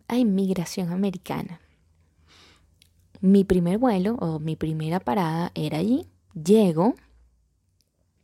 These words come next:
y cuando estoy pasando el control migratorio, recuerdo la chica era una, una tipa alta, eh,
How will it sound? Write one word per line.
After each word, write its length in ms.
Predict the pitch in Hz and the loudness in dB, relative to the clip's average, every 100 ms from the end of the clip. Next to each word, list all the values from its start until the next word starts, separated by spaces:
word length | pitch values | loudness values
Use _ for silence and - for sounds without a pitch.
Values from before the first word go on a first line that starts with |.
| _ _ - | _ _ -14
y 100 | 180 | -4
cuando 300 | 185 180 165 | 0 0 0
estoy 160 | - | -4
pasando 400 | - 180 196 190 | -4 -2 0 0
el 60 | 208 | 2
control 280 | 233 190 170 | 0 2 0
migratorio, 720 | 175 233 247 214 160 180 - - - - _ - | 0 -2 -2 -2 -2 -4 -6 -12 -20 -20 _ -14
recuerdo 380 | 165 165 160 | -8 -4 -2
la 160 | 170 190 | -2 -2
chica 360 | - 156 - 165 | -4 -6 -4 -4
era 120 | 170 | -2
una, 200 | 175 175 185 | -2 -4 -6
una 260 | - 165 160 - - _ _ _ - | -8 -8 -10 -12 -20 _ _ _ -18
tipa 420 | - 170 175 175 175 | -6 -4 0 0 0
alta, 640 | 165 160 175 170 165 185 - _ - _ _ _ | 0 -2 -8 -8 -8 -10 -14 _ -20 _ _ _
eh, 800 | 170 165 160 156 160 - - 175 | -4 -2 -2 -4 -6 -8 -14 -16